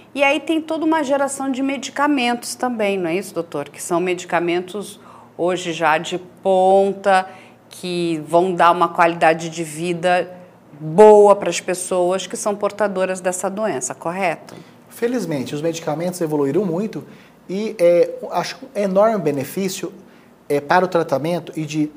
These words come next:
Speaker 2: felizmente, termos muito menos pessoas,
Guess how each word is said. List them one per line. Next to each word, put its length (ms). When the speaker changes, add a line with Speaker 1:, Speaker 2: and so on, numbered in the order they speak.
Speaker 2:
felizmente, 680
termos 260
muito 260
menos 220
pessoas, 600